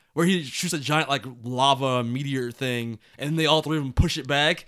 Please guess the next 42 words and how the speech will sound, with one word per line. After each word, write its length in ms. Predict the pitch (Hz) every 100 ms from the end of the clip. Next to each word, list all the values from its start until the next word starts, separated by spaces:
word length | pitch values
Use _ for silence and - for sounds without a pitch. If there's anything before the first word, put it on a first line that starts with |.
| - -
I'm 80 | 233
like, 260 | 226 -
"Yo, 220 | 294 302 285
it's 80 |
Kamehameha 760 | - 349 339 302 320 330 311 302
blast!" 480 | 311 302 311 - -
<laughs> 640 | - - - - - 554 - - - - - - - - -
Um, 680 | 151 156 147 139 131 127 - _ _ _ -
but 100 | 208
yeah, 60 |
that 140 | 202 180
moment 300 | 165 196 156
where, 160 | 135 135
like, 360 | 117 127 - _ _ _ _ _
he 140 | 160
breaks 360 | 113 143 139 120
down 360 | 135 143 127
in 60 | 120
that 120 | 113
room 460 | 120 143 139 113 107
and 80 | 113
he's 200 | 120 117
like, 260 | 113 104 _ _ _
"I'm 100 | 127
killing 380 | - - 151 120
our 80 | 101
boy. 520 | 107 147 92 58 - _
Like, 220 | 117 117
the, 260 | - 123 117 - _ _ _
the 100 | - 123
last 440 | 131 143 147 -
thing 420 | 151 143 127 113 -
I 100 | 123
got 300 | 113 117 -
from 80 | 113
my 100 | 104
wife. 420 | 107 127 110 -
Like," 300 | - 110 - _ _ -
he's 140 | 180
talking 280 | 180 180 156
to 60 | 127
her. 360 | 151 127 107